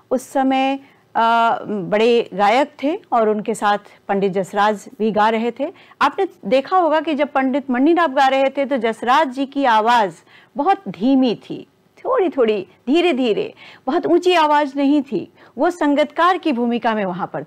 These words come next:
थे और उनके साथ तबले और बहुत से और वाद्य थे, उन वाद्यकारों ने भी उनका संगत किया। तो ये सारे संगतकार की भूमिका में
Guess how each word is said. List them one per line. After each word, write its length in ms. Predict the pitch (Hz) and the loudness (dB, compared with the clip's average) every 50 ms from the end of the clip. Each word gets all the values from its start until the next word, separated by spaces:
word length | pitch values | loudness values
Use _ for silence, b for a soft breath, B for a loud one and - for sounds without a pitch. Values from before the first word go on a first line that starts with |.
| - - | -14 -18
थे 120 | 175 175 - b b b b b b b b - | -20 -20 -20 b b b b b b b b 0
और 120 | 233 247 | 0 2
उनके 220 | 285 277 247 294 277 | 2 2 0 -2 -4
साथ 380 | 277 - 294 285 294 302 311 302 - _ - | -2 0 0 2 2 2 0 -2 -8 _ -2
तबले 560 | 220 220 214 214 233 240 240 247 240 240 247 | -2 0 0 0 0 2 2 4 2 2 0
और 200 | - - 208 208 | 0 -2 -2 -2
बहुत 260 | 180 190 196 226 - | -2 -4 -4 -6 -4
से 120 | - 220 196 | -2 0 0
और 180 | 190 196 196 | 2 0 0
वाद्य 400 | 190 196 190 185 175 196 196 190 190 208 | -2 -2 -4 -2 -2 -2 -2 -2 -2 -4
थे, 280 | 196 190 185 190 185 B B B B B - | -4 -2 -2 -4 -6 B B B B B -2
उन 140 | 220 220 | -2 0
वाद्यकारों 1160 | 202 208 202 196 185 180 208 208 202 - - - - _ _ _ - 214 208 202 214 220 220 214 | 2 2 0 0 0 0 0 0 -2 -4 -10 -20 -20 _ _ _ -4 -2 0 0 0 0 0 -2
ने 160 | 208 208 208 | -2 -2 -2
भी 240 | 196 196 240 254 247 | -2 0 -2 -2 -2
उनका 260 | - 220 - 214 208 | -4 -2 -2 -2 -2
संगत 380 | - - 233 240 254 254 247 | -2 -2 0 0 0 0 -2
किया। 360 | - - 208 196 180 - - B B B B B - | -4 -4 -4 -2 -2 -2 -6 B B B B B -2
तो 60 | 277 | 0
ये 140 | 277 302 277 | 0 0 0
सारे 280 | - 311 330 392 415 | 0 0 0 0 0
संगतकार 580 | 403 - 339 302 285 302 - - 285 277 277 269 | 0 0 0 2 2 0 0 0 0 0 0 0
की 140 | 277 285 269 | -2 -2 -2
भूमिका 400 | 226 240 233 214 196 - 208 170 | -2 -2 -2 -4 -2 -2 -2 -4
में 120 | 165 147 | -4 -6